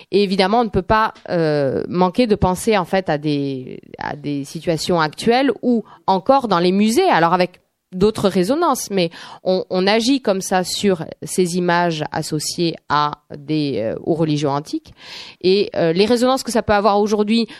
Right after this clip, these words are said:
ne sont pas, euh, les mêmes que dans l'Antiquité, hein, pour, euh, pour un Grec qui voyait une statue d'Artémis qui avait été mutilée ou autre,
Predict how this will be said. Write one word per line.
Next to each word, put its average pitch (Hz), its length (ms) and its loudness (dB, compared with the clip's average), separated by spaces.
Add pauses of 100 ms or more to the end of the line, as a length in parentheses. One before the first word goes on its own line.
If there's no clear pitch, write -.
(100)
ne 170 60 -4
sont 185 200 0
pas, 190 440 2
euh, 156 280 0
les 175 160 0
mêmes 202 220 0
que 156 240 0
dans 139 220 -2
l'Antiquité, 175 560 -4
hein, 202 160 2
pour, 165 300 -2
euh, 135 360 0 (360)
pour 156 160 -6
un 160 100 -2
Grec 180 200 -2
qui - 140 -10
voyait 156 420 0
une 139 380 -2
statue 143 400 -4
d'Artémis 151 420 -2
qui - 180 -8
avait 139 140 -4
été 143 160 -8
mutilée 143 340 -6
ou 226 140 0
autre, - 240 -4